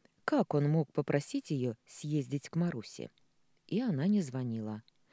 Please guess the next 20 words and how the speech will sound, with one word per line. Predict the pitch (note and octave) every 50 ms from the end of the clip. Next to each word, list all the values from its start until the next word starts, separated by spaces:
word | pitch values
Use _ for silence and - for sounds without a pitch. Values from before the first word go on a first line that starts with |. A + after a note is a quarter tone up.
| - - - - - - - -
Но | C#4+ F4
это | E4 C#4 - G3+
как | - F#3 - -
раз | G#3+ G3+ - - -
неудивительно. | F#3 F3+ F3 D#3+ E3+ F#3+ G3+ A#3 G#3+ - - A#2 A2 A2 G#2 G2+ G2+ G#2 _ _ _ _ _ -
Наизусть | B2+ B2+ C3 C3+ C3 B2 A2+ A#2+ E3 F#3 E3 - - -
его | - - C3 C3+ C#3+ C3+ C3
телефон | B2 - D3+ D#3+ F#3 G3 - B3+ D4 C#4+ C#4+ - - - - - -
она | - C4 C#4+ D4 C#4+
навряд | C4+ B3+ A#3+ B3+ D4 E4 - -
ли | B2 A#2
запомнила. | G#2+ A#2+ - - A#2 A2+ A2 A2 A2 A2+ A2 G#2+ G#2 G#2+ - _ _ _ _ _ _ _ _ _ _ - - - - - - - _ - -
Вот | C#3+ D3 A3 E4 - -
и | D#4+
позаботился | - - D4 C4 A#3+ C4+ B3 D#3+ A#2+ A#2 B2 A#2 - B2+ B2 - - C#3 - -
о | -
Марусе. | C#3+ D3 D3+ D3+ C#3+ B2+ A2+ - - - - - _ _ _ _ _ _ _ _ _
Толку | - G#3+ C#4 D4 - - -
с | - - -
него, | B2 A#2 A2+ A#2+ A#2+ A2+